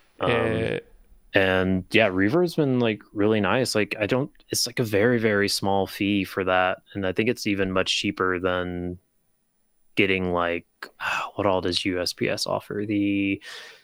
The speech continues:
Speaker 1: signature, the insurance over a hundred dollars, all that, like, adds up. But I think it's a pretty flat fee on Reverb, right?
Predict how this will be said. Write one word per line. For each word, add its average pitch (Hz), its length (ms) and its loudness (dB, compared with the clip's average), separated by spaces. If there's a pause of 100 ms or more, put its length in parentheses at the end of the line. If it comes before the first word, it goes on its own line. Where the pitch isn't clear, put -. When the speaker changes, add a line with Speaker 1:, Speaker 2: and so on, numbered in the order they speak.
Speaker 1:
signature, 104 1400 2 (160)
the 95 880 0 (440)
insurance 98 680 2
over 95 340 0
a 92 40 0
hundred 95 260 -2
dollars, 92 760 2
all 95 200 0
that, 95 240 2
like, 95 200 -2 (100)
adds 90 320 2
up. 95 220 2
But 98 120 -2
I 90 60 -2
think 104 160 -4
it's - 120 -4
a 95 40 -12
pretty 95 260 -4
flat - 420 -2
fee 101 420 0 (160)
on 98 140 2
Reverb, 92 400 0
right? 92 260 0